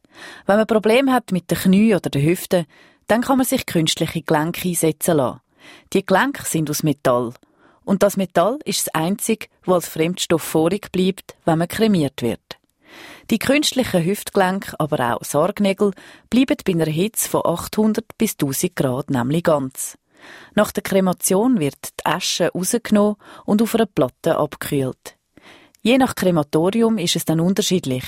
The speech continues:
wie das die Metallteile von der Asche getrennt werden. Im Krematorium zu Zürich wird das mit einem Handmagnet gemacht. Im Krematorium zu Sankt Gallen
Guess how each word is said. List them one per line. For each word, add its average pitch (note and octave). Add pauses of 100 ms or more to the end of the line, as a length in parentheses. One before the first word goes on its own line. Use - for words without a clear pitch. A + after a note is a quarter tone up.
wie F3
das E3+
die -
Metallteile D3
von D3+
der -
Asche C3
getrennt D3
werden. B2 (640)
Im F#3
Krematorium A3+
zu -
Zürich C4
wird F#3
das F#3
mit D#3
einem C#3+
Handmagnet E3
gemacht. - (420)
Im F#3
Krematorium F#3
zu -
Sankt C#3
Gallen G#3